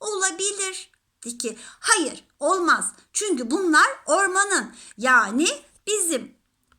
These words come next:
Choki, "Hayır, ormanın değil, benim." Diki çok iyi bir soru sordu.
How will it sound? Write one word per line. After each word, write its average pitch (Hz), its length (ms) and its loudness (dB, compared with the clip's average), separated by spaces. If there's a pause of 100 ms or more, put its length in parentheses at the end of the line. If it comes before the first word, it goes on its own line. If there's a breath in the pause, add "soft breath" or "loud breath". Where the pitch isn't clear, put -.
(180)
Choki, 240 520 -8 (180 loud breath)
"Hayır, 466 640 2 (200)
ormanın 392 800 2
değil, 349 540 0 (100)
benim." 415 1400 2 (1500 soft breath)
Diki 302 580 -4
çok 247 280 -4
iyi 311 160 -2
bir 302 100 -2
soru 196 280 -4
sordu. 180 560 -4